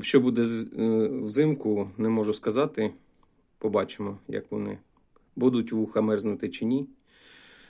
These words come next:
Ці навушники мають таку гіпнотичну дію. Я б сказав би, дуже таку всмок-,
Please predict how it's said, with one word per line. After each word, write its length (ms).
Ці 180
навушники 720
мають 400
таку 420
гіпнотичну 760
дію. 400
Я 140
б 40
сказав 380
би, 240
дуже 600
таку 540
всмок-, 380